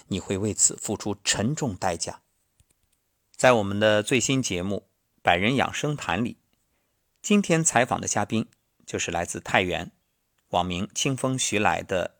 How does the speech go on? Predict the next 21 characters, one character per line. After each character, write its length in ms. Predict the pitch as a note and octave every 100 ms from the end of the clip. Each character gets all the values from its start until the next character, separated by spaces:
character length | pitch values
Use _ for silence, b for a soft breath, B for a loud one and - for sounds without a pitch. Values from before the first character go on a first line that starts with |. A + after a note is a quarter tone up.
| -
听 180 | A#2 G#2+
友， 200 | F#2 - _ b b b b b b
他 100 | -
就 120 | F#3+ E3+
讲 200 | F2+ F#2
述 160 | -
了 120 | F#2
当 200 | - G#2
初 300 | G2+ - G#2 _
上 260 | - A2+ G#2
夜 180 | A2 G2
班， 280 | G#2 G#2 - _
身 240 | - G#2
体 140 | G2 E2
出 180 | - A2
现 160 | G#2
的 80 | F2+
种 180 | F2+ G2
种 120 | G2
问 160 | G2+ F#2
题， 220 | -